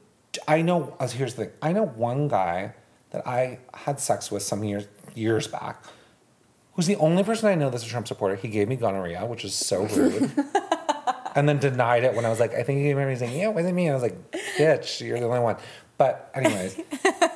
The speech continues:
Speaker 1: I hadn't seen him for years, and then he, like, came out of the woodwork and was like, "I'm a Trump supporter." And I, like, tried to engage him for a while to be like, "I wanna know what, like, makes a gay man tick that loves Trump."
Speaker 2: <laughs> Yeah, I wanna know.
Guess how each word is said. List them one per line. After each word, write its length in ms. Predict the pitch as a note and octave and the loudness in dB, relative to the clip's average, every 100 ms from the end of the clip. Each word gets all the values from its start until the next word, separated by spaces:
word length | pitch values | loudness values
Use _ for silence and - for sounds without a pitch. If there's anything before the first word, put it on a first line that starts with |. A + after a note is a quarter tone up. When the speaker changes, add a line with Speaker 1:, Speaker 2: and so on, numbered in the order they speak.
| D4+ - C4+ - A3 - | -2 0 -2 0 -6 0
Speaker 1:
I 80 | E3+ | 4
hadn't 200 | E3+ F#3+ | 4 4
seen 60 | G3+ | 2
him 40 | |
for 60 | F#3+ | 2
years, 200 | F3+ D#3 | 2 4
and 60 | |
then 60 | D#3 | 4
he, 80 | D3+ | 4
like, 220 | C3+ - | 2 0
came 360 | - D3 C#3+ D3 | -6 0 2 4
out 120 | D3+ | 4
of 40 | |
the 60 | E3 | 4
woodwork 300 | D#3+ D3 C3+ | 4 4 2
and 80 | B2 | 0
was 100 | A#2 | -2
like, 220 | A#2 - | -4 -4
"I'm 200 | G4+ G#4 | 0 0
a 100 | F4 | -2
Trump 300 | - - F4 | -6 -4 -2
supporter." 340 | D#4+ C4+ G#3 F3 | 0 2 2 2
And 100 | D3 | 4
I, 120 | D3+ | 4
like, 340 | D3+ D3 - | 2 0 -12
tried 540 | - - - F3 G#3+ A3 | -18 -16 -4 0 0 -2
to 100 | C4 | -2
engage 460 | E3 G#2 G2+ A#2 | -2 -2 -4 -4
him 140 | F#3+ G3 | -2 -2
for 160 | G3+ | 2
a 20 | G#3+ | 4
while 180 | G#3 | 4
to 80 | G3 | 4
be 120 | E3+ | 4
like, 340 | D3+ C3+ - - - _ - D#3 | 4 2 -2 -14 -16 _ -8 0
"I 100 | D#3+ | 2
wanna 240 | G3 G#3+ | 4 4
know 220 | F3+ D#3+ | 4 4
what, 160 | D#3+ C#3 | 2 2
like, 80 | C#3 | 0
makes 320 | C3 C3 - | 0 0 -2
a 80 | G#2+ - | -6 -2
gay 300 | C#3 B2+ C3 | 0 2 0
man 460 | B2+ A#2+ A#2 A#2 A2+ | 0 0 0 -2 -6
tick 360 | - B2 - - | -2 -2 -2 -8
that 120 | - | -6
loves 340 | G#2+ G#2 G2 - | 0 0 2 0
Trump." 320 | - A#2 F2+ - | 0 -2 -4 -10
Speaker 2:
<laughs> 200 | - - | -2 2
Yeah, 120 | C4+ - | 2 2
I 280 | C#4+ G#3 C#4+ | 2 4 2
wanna 260 | C#4+ A#3 G3+ | 2 0 -2
know. 300 | F3+ E3+ | -4 -4